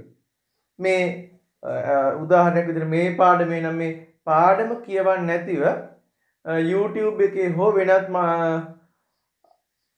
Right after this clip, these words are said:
ආයතනයකින් ඔබට, අ, නිසි විදිහට පාඩමකට පිළිතුරක් ගලප ගන්න අමාරු වෙයි, අසීරු වෙයි. ඒ නිසා අද දිනේදීත් ඔබට ආරාධනා කරනවා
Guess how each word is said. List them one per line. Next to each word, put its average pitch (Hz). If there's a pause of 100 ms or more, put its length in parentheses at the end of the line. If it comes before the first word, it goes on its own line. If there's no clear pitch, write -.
(120)
ආයතනයකින් 185
ඔබට, 180 (580)
අ, 143
නිසි 175
විදිහට 190 (640)
පාඩමකට 180
පිළිතුරක් 185
ගලප 160
ගන්න 170
අමාරු 214
වෙයි, 120 (140)
අසීරු 180
වෙයි. 113 (160)
ඒ 156
නිසා 160 (580)
අද 170
දිනේදීත් 180
ඔබට 151
ආරාධනා 143
කරනවා 143